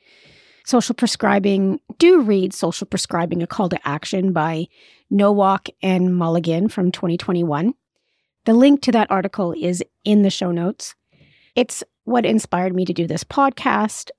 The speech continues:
and it gives some great examples of how you might approach this challenge. And I really hope you do.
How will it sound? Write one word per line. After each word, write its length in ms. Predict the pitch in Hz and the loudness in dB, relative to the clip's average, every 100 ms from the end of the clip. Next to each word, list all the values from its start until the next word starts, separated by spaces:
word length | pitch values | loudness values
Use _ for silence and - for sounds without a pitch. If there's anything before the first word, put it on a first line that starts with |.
| - | -8
and 680 | 202 208 202 196 196 190 180 _ _ _ _ - | -2 2 2 2 0 -2 -4 _ _ _ _ -2
it 320 | 220 - - _ _ _ _ - | 0 0 -4 _ _ _ _ -2
gives 200 | 247 226 | 0 0
some 200 | - 247 | 0 0
great 360 | 220 226 254 240 | 0 2 2 2
examples 680 | 233 208 185 190 175 170 185 | 0 0 0 0 -2 -2 -4
of 80 | |
how 240 | - 185 165 | -4 -6 -4
you 240 | 160 180 | -4 -2
might 340 | 180 180 180 175 | 0 0 0 -4
approach 840 | - - - 127 196 - - - _ _ _ _ | -8 -12 -6 -6 -6 -8 -12 -12 _ _ _ _
this 320 | 190 165 - - | -4 -4 -4 -8
challenge. 800 | - - 135 131 - 311 - - _ _ _ _ _ _ _ - | -4 -4 -4 -6 -4 -4 -4 -10 _ _ _ _ _ _ _ 0
And 140 | 247 | 2
I 40 | 247 | 4
really 260 | 262 285 | 4 4
hope 200 | 247 233 | 2 -2
you 60 | 190 | -4
do. 200 | 147 | -6